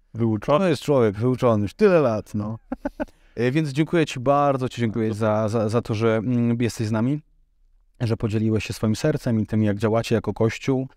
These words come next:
Speaker 2: Mm, i powiedz taką rzecz, gdzie można was obserwować, gdzie można zobaczyć coś więcej o was,
Speaker 1: Okej, okej,
Speaker 2: się
Speaker 1: okej.
Speaker 2: dowiedzieć?
Speaker 1: No my staramy się być aktywni, w sensie, gdzie można być aktywni, zauważonym dzisiaj, jak nie w internecie, e,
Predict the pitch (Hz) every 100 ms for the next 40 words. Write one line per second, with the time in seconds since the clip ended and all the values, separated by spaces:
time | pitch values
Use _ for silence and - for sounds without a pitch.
0 | _ _ _ - 101 104 107 107 - 135
1 | _ 196 180 160 170 - 131 117 117 156
2 | 208 165 165 151 - - 123 104 95 151
3 | 139 143 135 123 123 143 - 117 127 123
4 | 123 113 98 98 110 92 104 87 95 90
5 | 87 - _ _ _ _ _ 170 156 -
6 | 190 165 139 120 117 139 127 - 123 131
7 | 123 - 131 - 131 117 110 - _ -
8 | 110 104 117 113 113 107 120 - 120 120
9 | 117 113 104 113 _ 123 123 120 117 123
10 | 117 113 - 123 107 - 113 107 101 98
11 | 104 107 104 - 117 113 113 98 - 110
12 | 127 127 - 110 104 101 101 107